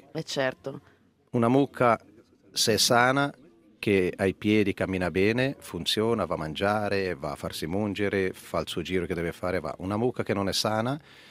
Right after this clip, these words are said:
Speaker 2: che gli fanno male i piedi, va, eh, la si fa, costringe quasi a mungerla perché bisogna mungerla,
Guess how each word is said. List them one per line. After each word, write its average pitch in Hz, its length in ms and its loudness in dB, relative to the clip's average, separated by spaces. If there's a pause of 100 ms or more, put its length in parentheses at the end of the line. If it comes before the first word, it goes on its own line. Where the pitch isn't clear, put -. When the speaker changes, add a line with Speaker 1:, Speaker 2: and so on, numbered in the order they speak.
(160)
Speaker 2:
che - 120 -6
gli 87 80 -4
fanno 90 200 -2
male 92 180 2
i 92 60 -2
piedi, 127 480 0 (500)
va, 107 300 2 (460)
eh, 98 220 -12
la 95 120 -4
si - 140 -2
fa, 104 160 2 (120)
costringe 107 640 2
quasi 107 260 4
a 95 100 4
mungerla 101 440 2
perché - 280 -2
bisogna 90 320 0
mungerla, 92 580 0